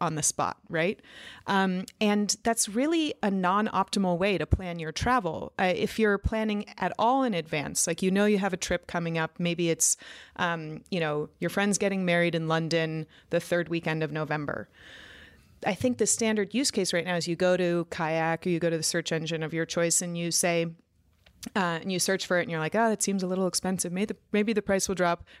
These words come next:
Realistically, you forget about it until, like, two weeks before, you pay through the nose. And that is just so suboptimal. So I think people pay, honestly, conservatively,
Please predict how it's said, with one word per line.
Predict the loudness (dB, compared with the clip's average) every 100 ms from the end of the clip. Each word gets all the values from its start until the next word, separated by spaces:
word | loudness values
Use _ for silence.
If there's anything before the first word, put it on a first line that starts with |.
| -2
Realistically, | 4 4 2 0 0
you | -2
forget | -2 0 0 2
about | 0 0
it | -2
until, | -2 -4 -2
like, | -2
two | 0 2
weeks | 2 0
before, | -4 -2 0 0
you | -2
pay | 0 0
through | 0 0
the |
nose. | 0 -2 -2 -2 -6 -16 -10
And | 0 2
that | 4 2 0
is | -2 -2
just | -2 0
so | 2 2
suboptimal. | 0 0 0 0 -2 -6 -10 -4
So | 0 0 0
I | -2 -2
think | -2 -4 -2
people | -4 -2 -2 -2
pay, | 0 2 2 0 -4 -10 -20 _ _ _ _ _ -6
honestly, | 0 2 2 0
conservatively, | -4 -4 0 2 2 2 0 -2 -2 -4